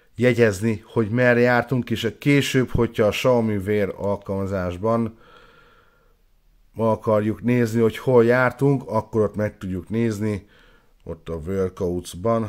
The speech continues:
hogyha futottunk egyet, de nem voltunk mostanában futni. Ugye a teszteléseim nem vagyok túl, most bontottam én is ki, életemben először látok ilyen órát,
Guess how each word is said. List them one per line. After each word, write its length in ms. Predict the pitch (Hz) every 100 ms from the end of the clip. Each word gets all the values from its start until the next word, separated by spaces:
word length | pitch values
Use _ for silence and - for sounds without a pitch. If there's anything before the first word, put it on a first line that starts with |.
| 85
hogyha 440 | 101 - 101 87 78
futottunk 760 | - 101 101 95 - 98 85
egyet, 460 | 85 101 92 95 82
de 280 | 92 92 82 - _ _ _ _ _ _ _ _ _ _ _ _ _ _ _ _ _ _
nem 440 | - 82 87 90 - - _ _
voltunk 680 | 87 90 95 85 - 85 82
mostanában 800 | 87 90 - 101 101 95 98 98
futni. 480 | - 139 139 131 117 - -
Ugye 140 | 123 131
a 60 |
teszteléseim 680 | 156 156 - 131 123 123 120
nem 180 | 127 123
vagyok 420 | 113 107 104 -
túl, 240 | 170 170
most 240 | 139 123 -
bontottam 500 | 113 110 98 104 104
én 180 | 104 101
is 200 | 90 -
ki, 240 | 147 120
életemben 440 | 117 101 98 101
először 360 | 101 92 - 87
látok 440 | 98 87 95 -
ilyen 180 | 95 85
órát, 460 | 120 117 113 104